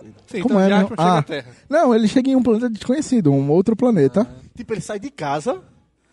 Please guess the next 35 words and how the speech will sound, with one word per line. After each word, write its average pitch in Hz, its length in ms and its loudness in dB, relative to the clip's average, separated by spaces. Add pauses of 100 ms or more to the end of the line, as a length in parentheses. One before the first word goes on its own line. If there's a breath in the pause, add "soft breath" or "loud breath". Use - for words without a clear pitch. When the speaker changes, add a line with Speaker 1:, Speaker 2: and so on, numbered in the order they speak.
(180)
Speaker 2:
É, 240 220 2
e - 20 2
vai 185 120 2
pra 196 100 2
outro 196 140 0
planeta, 160 340 0 (100)
foda-se. 123 340 -2
Speaker 1:
Ok, 131 100 -18
que 156 80 -14
não 190 120 -4
é 190 80 -2
a 202 60 -4
Terra 175 240 -4
ainda. 127 340 -10 (140)
Speaker 2:
Não, 143 420 0
n-, 175 220 0
não 175 180 2
sei. 113 260 0 (120)
Speaker 3:
Ele 135 100 -14
vai 170 100 -10
brigar 170 280 -8
lá 202 100 -6
em 269 80 -6
outro 240 200 -10
canto. 143 200 -10
Speaker 2:
Tem 185 120 0
um 220 60 4
bicho 185 260 0
estranho, 139 320 0
não 139 100 0
deve 151 160 2
ser 180 80 -2
a 170 40 0
Terra, 180 200 0
não. 110 160 -4